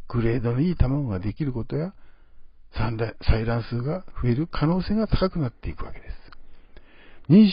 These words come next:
娠に至るまでは複雑な道のりがあり、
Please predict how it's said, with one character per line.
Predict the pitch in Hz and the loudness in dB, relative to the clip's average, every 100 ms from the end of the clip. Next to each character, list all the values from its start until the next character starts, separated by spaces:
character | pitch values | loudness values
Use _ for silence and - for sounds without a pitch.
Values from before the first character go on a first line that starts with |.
| - | 4
娠 | 214 208 | 4 6
に | 208 | 4
至 | 208 196 | 6 6
る | 196 | 6
ま | 180 | 4
で | 185 | 2
は | 202 226 - | 0 -2 -10
複 | - - 127 | -14 -8 -2
雑 | 117 117 | -2 0
な | 117 | 0
道 | 123 147 | 0 0
の | 151 | 0
り | 151 | 0
が | 165 | -2
あ | |
り、 | 156 | -4